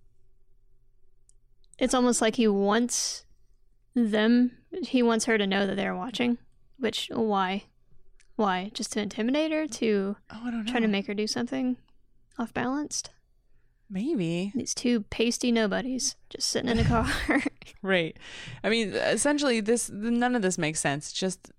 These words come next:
Speaker 2: it's just for us as women to get some spank bank material with more Andrew Scott on screen. <laughs>
Speaker 1: I suppose. I gotta say, I don't see it, but you, y'all do you.
Speaker 2: All right, you
Speaker 1: <laughs>
Speaker 2: watch Fleabag and then come back to me.
Speaker 1: Okay.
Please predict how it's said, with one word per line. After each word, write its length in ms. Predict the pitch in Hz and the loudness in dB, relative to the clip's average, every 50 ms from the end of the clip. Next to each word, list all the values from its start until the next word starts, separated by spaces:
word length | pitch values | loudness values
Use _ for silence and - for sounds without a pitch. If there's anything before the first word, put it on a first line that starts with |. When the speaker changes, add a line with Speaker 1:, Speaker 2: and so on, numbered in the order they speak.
| - | -4
Speaker 2:
it's 180 | - 190 180 - | -4 -2 -2 -2
just 240 | - 208 196 - - | -2 -2 -2 -4 -6
for 540 | - - - 196 190 185 185 180 175 - - | -8 -6 -2 0 2 4 4 4 2 2 0
us 560 | - 151 156 160 160 160 - - - - - - _ _ _ _ _ - - - | 0 0 0 0 0 -2 -2 -2 -4 -4 -8 -12 _ _ _ _ _ -20 -12 -6
as 240 | - 151 156 147 151 | -2 -2 -2 -2 0
women 400 | 160 170 165 165 165 165 175 180 | 0 0 0 2 0 0 0 -2
to 120 | - 196 185 | -2 -4 -2
get 160 | - 143 - | -2 -4 -4
some 160 | - - 165 | -4 -6 -4
spank 360 | 151 - - 165 160 165 170 | -4 -2 0 0 -2 -2 -2
bank 200 | - 160 165 170 | -4 -4 -4 -4
material 460 | 170 170 165 170 160 156 156 156 160 | -6 -6 -4 -4 -2 -2 -2 -2 -2
with 100 | 151 156 | -2 -2
more 200 | 160 156 151 151 | -4 -4 -4 -4
Andrew 320 | - 147 151 151 151 160 160 | -4 -4 -4 -4 -4 -4 -4
Scott 320 | - - 151 139 131 143 | -4 -2 -2 -2 0 0
on 160 | 143 147 151 | -2 -4 -4
screen. 480 | 151 - - 160 156 151 147 147 156 - - 320 - - - - - - 294 - - 370 320 - | -6 -6 -4 -4 -2 -2 -2 -4 -6 -6 -4 -2 -2 -2 -2 -2 -2 -2 -2 -2 -2 -6 -8 -8
<laughs> 720 | - 381 - - - - - _ - - - - - - | -10 -16 -18 -18 -20 -20 -20 _ -20 -20 -20 -18 -10 -6
Speaker 1:
I 120 | 247 233 | -4 -4
suppose. 760 | 220 - - - - - - 233 240 254 254 262 262 - - - _ - - | -4 -4 -8 -10 -12 -10 -8 -8 -8 -6 -6 -6 -6 -6 -6 -8 _ -8 -6
I 120 | 247 220 | -4 -2
gotta 160 | 214 196 208 | -2 -2 -2
say, 400 | 208 - - 202 202 196 196 285 - - - - _ _ - - | -2 -2 -2 -2 -2 -2 -4 -6 -8 -12 -18 -20 _ _ -4 0
I 80 | - 226 | 0 2
don't 180 | 214 202 196 202 | 2 2 0 0
see 220 | - - 202 190 | -2 -2 -2 -4
it, 200 | 190 202 - - - | -4 -4 -6 -6 -8
but 220 | - 240 233 - 226 | -6 -4 -2 -2 0
you, 240 | 226 220 214 214 - | 0 0 -2 -2 -4
y'all 300 | - 247 226 214 208 214 | -2 0 2 2 2 2
do 140 | 208 214 214 | 0 0 -2
you. 360 | 214 - - - - - 262 - - - | -2 0 0 0 0 0 -2 -2 0 2
Speaker 2:
All 60 | 208 | 2
right, 200 | 202 180 156 - | 4 4 4 2
you 280 | - 262 247 262 285 269 | 4 4 6 6 6 6
Speaker 1:
<laughs> 0 | |
Speaker 2:
watch 240 | 277 269 254 - - | 6 4 4 2 0
Fleabag 500 | - 214 185 170 160 156 143 139 139 143 | 0 2 2 4 4 2 2 2 0 0
and 140 | 151 156 151 | 0 0 0
then 300 | 143 139 143 139 151 185 | 0 -2 -2 -2 -4 -4
come 200 | - - 170 160 | 0 2 2 4
back 200 | 151 131 123 139 - | 4 2 2 0 -4
to 100 | - 139 | -4 -4
me. 240 | 139 143 143 160 - - - | -2 -2 -2 -4 -6 -6 -4
Speaker 1:
Okay. 220 | 359 269 - - | -4 -4 -4 -8